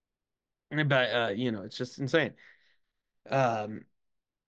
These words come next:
but yeah, I got to see Beyonce because, uh, um,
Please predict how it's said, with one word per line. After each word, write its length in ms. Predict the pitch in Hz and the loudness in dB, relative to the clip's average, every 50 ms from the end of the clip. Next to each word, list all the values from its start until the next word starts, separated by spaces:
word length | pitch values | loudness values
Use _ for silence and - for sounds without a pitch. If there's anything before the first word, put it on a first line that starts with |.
| _ _ _ _ - | _ _ _ _ 0
but 140 | 151 180 262 | 2 4 6
yeah, 120 | 294 262 214 | 6 4 4
I 60 | 151 | 2
got 200 | - 185 208 180 | 0 0 -2 -2
to 80 | 185 | -2
see 280 | 175 - 220 233 226 214 | 0 6 8 8 8 8
Beyonce 720 | 156 139 160 160 165 170 220 262 254 - - 170 156 165 | 6 4 4 4 6 6 6 6 6 6 8 8 8 8
because, 400 | 175 175 139 156 156 156 151 139 | 6 4 4 6 6 6 6 6
uh, 320 | 160 151 151 147 147 139 - - _ _ _ _ _ _ _ _ _ - - | 6 8 8 8 8 6 4 0 _ _ _ _ _ _ _ _ _ -8 -2
um, 420 | 71 143 156 151 147 147 139 123 | 2 4 4 6 6 4 2 0